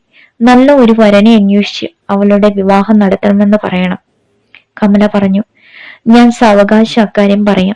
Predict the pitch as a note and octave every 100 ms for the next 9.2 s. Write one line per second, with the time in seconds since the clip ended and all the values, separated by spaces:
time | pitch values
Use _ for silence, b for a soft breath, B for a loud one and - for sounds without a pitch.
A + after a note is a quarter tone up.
0 | _ _ G3+ F#3+ G#3 - G3+ G3+ G#3 G3
1 | - G#3 A3 G#3+ G3 G3 F#3+ b b b
2 | b - G#3+ A3+ A3+ A3+ G3+ G#3+ G#3+ G3
3 | F#3+ G3+ G3+ - G3 - _ _ _ _
4 | _ _ _ _ _ _ B B B B
5 | B - C4 B3+ B3+ B3+ C4 B3+ A#3 A3+
6 | A#3+ A3 A#3 A3 A3+ G#3 A3 A3 A3 G#3+
7 | G#3 G#3 G3+ G#3 G3+ G3+ G#3 G3+ G3 G#3
8 | _ G#3 G#3 G#3+ G#3 G#3+ - - G#3+ G#3
9 | A3